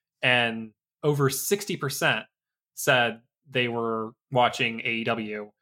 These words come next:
and thirteen percent said they were switching back and forth.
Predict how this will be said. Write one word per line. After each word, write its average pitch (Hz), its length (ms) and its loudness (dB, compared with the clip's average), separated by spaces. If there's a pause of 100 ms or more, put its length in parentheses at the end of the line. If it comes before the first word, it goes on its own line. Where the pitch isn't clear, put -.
(320)
and 110 340 2
thirteen 156 460 0
percent 131 400 0
said 120 220 0
they 117 120 0
were 113 380 -2
switching 139 420 -2
back 120 220 4
and 110 100 -10
forth. 117 380 0